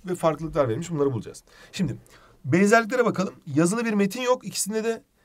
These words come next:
ikisi de doğaçlama. İkisi de yanlış anlamaya dayalı konuşmalar var. Şive taklitleri var. Oyunlar, giriş, muhavere, fasıl, bitiş olmak üzere dört bölümden oluşuyor. Bak bunlar hep ortak yönleri. Mizah unsuru ağır basar ve müzikle yararlanır.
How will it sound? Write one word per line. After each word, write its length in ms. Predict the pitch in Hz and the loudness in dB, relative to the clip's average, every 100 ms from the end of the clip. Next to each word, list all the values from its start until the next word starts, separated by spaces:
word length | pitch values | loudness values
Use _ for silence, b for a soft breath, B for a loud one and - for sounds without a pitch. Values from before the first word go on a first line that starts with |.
| _ | _
ikisi 220 | - - | -10 -4
de 80 | 202 | 2
doğaçlama. 540 | 196 208 202 208 214 214 b b b - | 4 4 2 -2 -2 -6 b b b -8
İkisi 220 | - - | -6 0
de 60 | |
yanlış 300 | 202 190 196 | 4 4 4
anlamaya 300 | 202 196 202 | 2 2 2
dayalı 220 | 196 202 202 | 2 0 -2
konuşmalar 460 | 185 175 190 190 | -6 -4 2 2
var. 240 | 185 190 190 | 4 2 0
Şive 300 | - - 170 | -8 -2 0
taklitleri 440 | 185 180 185 190 185 | 0 -2 -4 -2 4
var. 180 | 196 190 B B B B | 4 2 B B B B
Oyunlar, 400 | 170 190 196 196 | 6 8 8 8
giriş, 320 | 165 190 190 | 4 0 0
muhavere, 420 | 175 170 185 190 | 0 2 2 0
fasıl, 400 | 190 190 185 185 | -2 -2 -2 -2
bitiş 160 | 170 196 | -2 -2
olmak 180 | 185 170 | -2 -2
üzere 220 | 180 156 | -2 2
dört 200 | 156 170 | 0 2
bölümden 240 | 170 180 | 0 0
oluşuyor. 300 | 180 - 156 | -4 -2 -2
Bak 100 | 113 | 0
bunlar 180 | 139 185 | -2 -2
hep 180 | 202 151 | 0 0
ortak 300 | 139 165 135 | 2 0 0
yönleri. 320 | 113 104 185 - B B B B | -4 -4 -8 -14 B B B B
Mizah 320 | 135 165 214 | 0 4 4
unsuru 240 | 202 165 160 | 2 0 0
ağır 180 | 170 202 | 2 2
basar 240 | 202 220 | 2 2
ve 40 | |
müzikle 220 | 202 175 175 | 2 0 0
yararlanır. 400 | 117 92 85 | 0 -2 -10